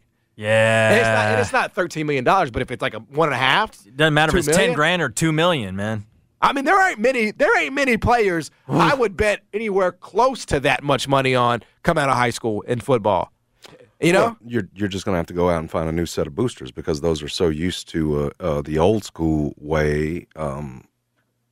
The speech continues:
Speaker 3: the money will get so outrageous, you won't have a choice, but will that money be there, that new group of boosters? No, if Memphis could do that, they'd snap its fingers.
Speaker 2: That's right.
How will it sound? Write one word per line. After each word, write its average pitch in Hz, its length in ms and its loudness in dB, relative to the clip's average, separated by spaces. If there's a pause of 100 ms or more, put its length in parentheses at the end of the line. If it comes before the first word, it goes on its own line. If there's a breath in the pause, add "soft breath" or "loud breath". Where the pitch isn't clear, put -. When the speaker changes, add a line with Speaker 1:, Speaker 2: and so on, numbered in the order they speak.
(380 loud breath)
Speaker 3:
the 87 140 2
money 90 260 4
will 85 160 2
get 85 180 -6
so 87 220 0
outrageous, 85 760 -4
you 92 140 -8
won't 90 140 0
have 85 80 -2
a - 40 -8
choice, 117 300 0
but 80 160 -8 (340)
will 90 160 0
that 90 180 2
money 85 200 -4
be 80 120 -2
there, 85 340 0
that 82 160 -2
new 85 160 -2
group 82 260 -4
of 67 100 -10
boosters? 82 400 -4
No, 82 220 -2
if 82 120 -2
Memphis 101 240 -2
could 80 120 -6
do 92 140 0
that, 101 180 2
they'd 78 140 -6
snap 85 200 -4
its - 100 -16
fingers. 107 280 -2
Speaker 2:
That's 127 160 0
right. 135 220 2